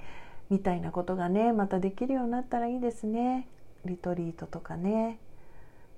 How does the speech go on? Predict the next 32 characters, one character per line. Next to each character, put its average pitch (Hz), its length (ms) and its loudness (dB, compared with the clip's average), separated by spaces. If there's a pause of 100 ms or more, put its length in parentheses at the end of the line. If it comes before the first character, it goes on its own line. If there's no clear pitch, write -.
き - 60 -14
っ - 20 -14 (180)
と 170 120 -2
ね、 190 300 4 (180)
あ 170 100 -4
の、 160 400 -6 (120)
前 240 280 4
と 311 140 4
は 285 220 6 (320)
違 180 40 0 (260)
う 147 140 0 (500)
感 185 260 0
覚 180 300 0
で 202 220 4
か 202 160 -2
も 202 140 2
し 196 160 -4
れ 202 100 4
な 233 140 2
い 214 80 0
け 185 140 -6
ど、 143 200 0
そ - 180 -4
う 160 60 0
い 160 40 0
う 165 60 -4
こ 196 120 -4
と 202 120 -2
も 165 120 0
ま 160 140 -4
た 165 140 -4
ね、 160 240 -2